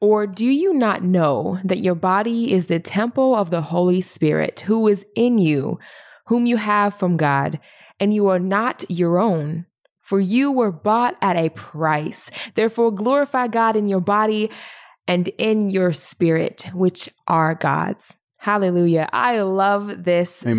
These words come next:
Speaker 1: scripture for so many reasons, but tying it into today's topic, it's kinda crazy because you can think about this verse as in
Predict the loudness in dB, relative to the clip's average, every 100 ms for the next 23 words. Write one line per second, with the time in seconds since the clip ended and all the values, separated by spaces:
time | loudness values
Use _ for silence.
0 | 2 0 -2 -2 -2 -4 -2 0 2 2
1 | 2 2 0 2 2 2 2 0 -2 0
2 | -2 -2 -12 -16 -12 -4 0 2 0 0
3 | -2 0 0 0 -4 0 2 4 2 0
4 | -2 -2 -4 -2 0 0 -4 -6 -12 -16
5 | -18 -8 -4 0 0 0 0 2 0 0
6 | 0 0 0 0 0 0 0 2 0 -4
7 | -20 -16 -2 0 0 0 0 0 -4 -4
8 | -2 0 0 2 0